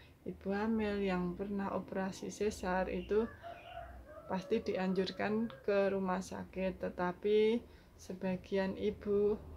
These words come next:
ingin melahirkan di bidan, itu juga tidak apa-apa, tetapi harus ada ini ya, ada inform consentnya. Jadi ada persetujuannya dari,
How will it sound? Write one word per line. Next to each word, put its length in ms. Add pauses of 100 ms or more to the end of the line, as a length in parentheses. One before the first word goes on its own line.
(880)
ingin 480 (400)
melahirkan 560
di 160
bidan, 480
itu 240
juga 400 (1040)
tidak 400
apa-apa, 640
tetapi 480
harus 640 (1040)
ada 800
ini 400
ya, 160
ada 240
inform 400
consentnya. 640
Jadi 240
ada 400
persetujuannya 1400
dari, 400